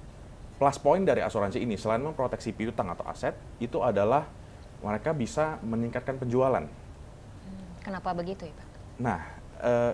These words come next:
Speaker 1: kenapa meningkatkan penjualan?
Speaker 2: Mhm.
Speaker 1: Mungkin saya, kalau saya bo-, boleh analogikan lebih simple gitu ya.
Speaker 2: Mhm.
Speaker 1: Misalkan saya baru akan berjualan dengan Bu Ratri. Oke, kita baru menjajaki nih akan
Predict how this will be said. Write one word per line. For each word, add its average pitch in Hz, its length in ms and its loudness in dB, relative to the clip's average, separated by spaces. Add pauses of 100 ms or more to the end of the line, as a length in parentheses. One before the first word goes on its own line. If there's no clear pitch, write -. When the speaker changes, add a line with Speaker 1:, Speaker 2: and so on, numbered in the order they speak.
Speaker 1:
kenapa 156 480 2
meningkatkan 135 320 2
penjualan? 117 480 4
Speaker 2:
Mhm. 214 400 -8 (580)
Speaker 1:
Mungkin 143 260 4
saya, 220 220 8 (160)
kalau 135 160 6
saya 139 160 8
bo-, 131 160 6
boleh 131 240 6
analogikan 127 640 2
lebih 117 320 2
simple 117 480 4
gitu 82 220 -2
ya. 80 160 0
Speaker 2:
Mhm. - 80 -10 (420)
Speaker 1:
Misalkan 160 540 4 (840)
saya 151 800 6 (800)
baru 110 400 6
akan 113 320 -2
berjualan 107 320 4
dengan 104 480 -2
Bu 98 160 -2
Ratri. 85 320 -6 (1300)
Oke, 123 240 0 (400)
kita 120 240 4
baru 110 160 8
menjajaki 101 640 6
nih 131 160 -2
akan 98 240 -2